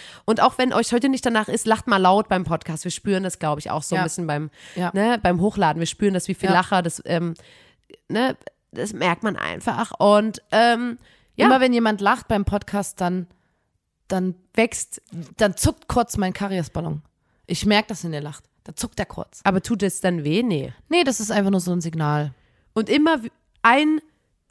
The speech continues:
Speaker 1: ein Katzenbaby
Speaker 2: Ein
Speaker 1: wird
Speaker 2: Like ist ein
Speaker 1: gerettet.
Speaker 2: Respekt.
Speaker 1: Ein Katzenbaby wird gerettet pro Lacher.
Speaker 2: Pro Like auch.
Speaker 1: Ein Like, ein Respekt, ein Like, ein
Speaker 2: Pro Kommentar,
Speaker 1: Dark Shelter
Speaker 2: ähm, retten
Speaker 1: Rescue.
Speaker 2: wir, ähm,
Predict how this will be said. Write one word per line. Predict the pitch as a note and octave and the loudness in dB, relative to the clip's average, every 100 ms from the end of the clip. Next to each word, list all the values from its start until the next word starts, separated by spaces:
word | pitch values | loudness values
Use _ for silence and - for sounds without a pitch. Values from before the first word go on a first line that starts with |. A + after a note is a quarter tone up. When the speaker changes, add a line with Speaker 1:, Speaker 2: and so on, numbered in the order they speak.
| - | 0
Speaker 1:
ein | A3 D4 C#4+ | 2 2 0
Katzenbaby | - B3+ - C4 G#3 A3 A3 G#3 G#3+ G#3+ | 0 0 0 -2 2 2 2 0 2 4
Speaker 2:
Ein | G#3+ A3 | 4 6
Speaker 1:
wird | G3 | 4
Speaker 2:
Like | G3 | 4
ist | G#3+ | 2
ein | F#3 | 4
Speaker 1:
gerettet. | A#3 G3 C4 | 4 4 2
Speaker 2:
Respekt. | B3 - E3+ - - _ - | 2 0 -4 -4 -18 _ 0
Speaker 1:
Ein | A3 C4+ | 2 2
Katzenbaby | B3 B3 B3+ A3+ G#3+ G3+ | 0 -2 0 0 2 0
wird | F#3+ | -2
gerettet | F#3 F#3 G3+ G#3 | -2 -2 0 -4
pro | - F#3+ F3 | -2 0 4
Lacher. | F#3 - A3 A3 - _ | 4 4 2 2 -2 _
Speaker 2:
Pro | - G#3 | 0 4
Like | F#3+ G3 G3 | 6 4 2
auch. | D#3 D#3+ - - | -2 -2 -4 4
Speaker 1:
Ein | G#3+ A#3 | 4 6
Like, | A3 G#3+ G#3+ - | 4 4 2 -2
ein | F#3+ G3+ | 2 2
Respekt, | G#3 F#3+ - G3+ G#3 - | 2 -2 0 0 0 2
ein | F#3+ G#3 | 2 4
Like, | G3+ F#3+ - | 4 2 2
ein | F#3 F#3+ G3 F3+ _ _ _ - | 2 2 2 -4 _ _ _ -2
Speaker 2:
Pro | A#3 | -2
Kommentar, | - C4 B3 A#3+ A3 A3 B3 | 2 4 4 2 6 8 8
Speaker 1:
Dark | C4+ | 6
Shelter | B3 A3 A3+ | 6 6 6
Speaker 2:
ähm, | A3+ | 6
retten | G3+ G#3 B3+ A#3 | 6 6 4 2
Speaker 1:
Rescue. | G#3 | 6
Speaker 2:
wir, | A3+ A3 G#3+ - | 8 8 8 6
ähm, | G3 G3 G3 G3 | 4 4 4 2